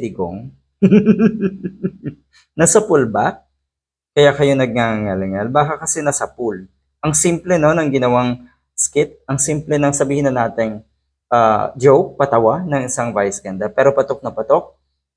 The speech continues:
At syempre, galit na galit ang mga diehard. Ito namang si Harry Roque, ah, ayan, nagpapakalat na naman ng fake news para sa mga D D S fanatics daw. Yan naman yun eh.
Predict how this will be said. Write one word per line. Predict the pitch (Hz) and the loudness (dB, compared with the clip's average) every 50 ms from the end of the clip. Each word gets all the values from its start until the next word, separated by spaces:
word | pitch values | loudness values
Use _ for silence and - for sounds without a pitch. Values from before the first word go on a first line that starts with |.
| _ _ _ | _ _ _
At | - 120 123 120 - - - - | 0 0 0 0 -4 -10 -10 -4
syempre, | - 160 151 156 - - - 123 113 110 110 - | 0 2 2 2 0 0 2 4 4 4 2 0
galit | 147 143 135 139 127 | 0 0 0 0 -2
na | 127 120 | -4 -2
galit | 104 113 120 127 110 - - - _ | 0 2 2 2 2 0 -4 -14 _
ang | 110 107 107 107 | -10 -6 -6 -6
mga | 104 101 95 92 90 90 - _ | -4 -4 -6 -8 -8 -10 -8 _
diehard. | 117 110 110 110 107 85 90 98 - _ _ _ _ _ _ _ _ _ _ _ _ _ _ _ _ _ _ _ _ - | 0 2 2 2 0 -4 -6 -8 -12 _ _ _ _ _ _ _ _ _ _ _ _ _ _ _ _ _ _ _ _ -4
Ito | - - 202 | 0 0 2
namang | 208 214 226 233 220 | 2 4 2 2 4
si | - 240 | 4 4
Harry | 226 220 214 214 | 4 6 6 6
Roque, | 208 196 190 175 175 - 139 120 120 120 120 - - _ _ _ _ _ _ _ _ _ _ | 4 6 4 4 2 0 0 0 0 -2 -4 -8 -18 _ _ _ _ _ _ _ _ _ _
ah, | 135 135 139 135 117 117 | 0 2 4 4 4 4
ayan, | 131 143 151 160 156 139 135 | 4 4 4 4 4 4 2
nagpapakalat | 135 131 - 139 135 151 147 151 151 151 151 156 156 | 2 2 0 0 0 0 0 2 2 2 2 0 -2
na | 160 | -2
naman | 151 151 151 151 156 | -4 -2 -2 -2 -2
ng | 151 | -2
fake | 151 151 147 147 147 - | 0 0 0 0 -2 -6
news | 160 151 135 - | -8 -8 -8 -8
para | - - 135 131 135 135 | -4 0 0 2 2 2
sa | - - | 0 -2
mga | 135 131 127 127 120 | -2 -2 -2 -2 -4
D | 120 117 | -6 -8
D | 120 123 113 | -6 -2 -2
S | 113 - - | -2 -2 -2
fanatics | - 120 113 110 101 101 - - 104 - - | -6 -4 -2 -2 -4 -4 -6 -8 -8 -8 -6
daw. | - 104 92 - - - _ _ _ _ _ _ _ _ | -6 -4 -4 -4 -6 -8 _ _ _ _ _ _ _ _
Yan | - 165 180 202 | 0 2 4 4
naman | 202 196 180 170 | 4 2 2 2
yun | 180 185 165 127 | 0 0 0 0
eh. | 113 101 95 - | -2 -4 -6 -12